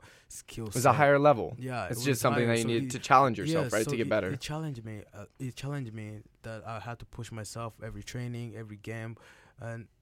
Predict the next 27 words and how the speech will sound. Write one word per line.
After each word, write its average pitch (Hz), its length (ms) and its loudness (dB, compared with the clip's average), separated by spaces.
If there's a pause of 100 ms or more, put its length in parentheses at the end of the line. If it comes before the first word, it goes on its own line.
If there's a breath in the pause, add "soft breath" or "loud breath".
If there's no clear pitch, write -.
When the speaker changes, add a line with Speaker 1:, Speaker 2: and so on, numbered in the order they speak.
Speaker 1:
it 123 100 -14
was 127 160 -10
good. 110 460 -8
Like, 117 220 -12
it - 20 -14
was 123 200 -8
going 143 420 -4
really 131 280 -4
good 110 300 -8
for - 160 -12
the 110 80 -8
most 110 280 -8
part 101 300 -6
till 110 120 -8
I 98 80 -8
got 98 240 -8
injured 98 300 -12
for 92 100 -20
four 92 220 -12
months 90 440 -12 (240 soft breath)
Speaker 2:
Mm. 101 200 -4
Speaker 1:
with 98 100 -4
a 98 60 -8
groin 98 340 -8
injury 95 440 -10
again. 95 260 -10
Speaker 2:
Right. 104 440 4